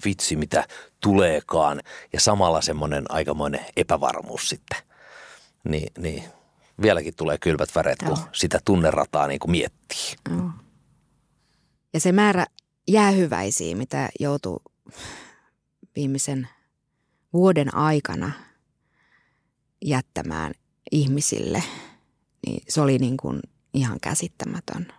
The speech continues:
Speaker 2: Me oltiin kerrottu vuonna kaksituhatta neljätoista, että me lähdetään vuonna kaksituhatta kuusitoista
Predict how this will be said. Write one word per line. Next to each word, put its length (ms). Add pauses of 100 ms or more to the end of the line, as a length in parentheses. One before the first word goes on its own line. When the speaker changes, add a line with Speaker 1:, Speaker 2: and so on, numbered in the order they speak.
(1040)
Speaker 2:
Me 80
oltiin 240
kerrottu 640 (160)
vuonna 280
kaksituhatta 640
neljätoista, 720
että 180
me 140
lähdetään 460
vuonna 260
kaksituhatta 640
kuusitoista 720